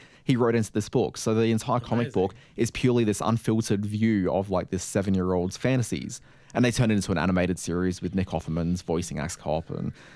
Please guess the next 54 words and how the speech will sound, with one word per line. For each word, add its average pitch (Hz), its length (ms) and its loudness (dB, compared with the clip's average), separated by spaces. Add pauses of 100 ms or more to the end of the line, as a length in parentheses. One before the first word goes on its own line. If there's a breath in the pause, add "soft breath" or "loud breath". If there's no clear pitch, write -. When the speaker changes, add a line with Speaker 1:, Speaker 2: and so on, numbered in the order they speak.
Speaker 1:
it's 117 100 -2
this 110 140 2
whole 104 140 4
thing. 95 240 0 (200 loud breath)
But 131 120 2
I 131 40 4
like 131 220 2
to 135 100 0
think 127 220 -2
that 107 160 0
Clever 127 260 0
Man 101 240 2
is 98 120 -2
very 104 260 2
much 104 360 0
like 107 200 -2
your 107 100 2
son 127 320 0
is, 95 140 0
like, 98 140 0
this 98 160 -2
really 104 260 2
dark, 95 480 0
twisted 110 480 -2
young 104 180 4
kid 127 360 2
Speaker 2:
<laughs> 214 140 0 (200)
Speaker 1:
of 202 160 0
who 156 300 2 (120)
is 131 120 0
just 131 120 -2
feeding 113 220 2
you 107 80 4
all 107 60 2
these 107 180 0
ideas. 101 380 2
Speaker 2:
No, 240 180 2
well, 233 100 2
I 226 80 2
think 254 400 -2
I'm 156 220 -2
pretty 208 400 0
open 139 380 2
with 110 180 -6 (300)
educating 113 440 -6
my 107 120 -10
son, 101 280 -10
so 123 180 -6
especially 147 580 2
in, 120 100 -4
in 117 140 -8
television, 113 440 -8
'cause, 170 200 -4
like, 185 200 2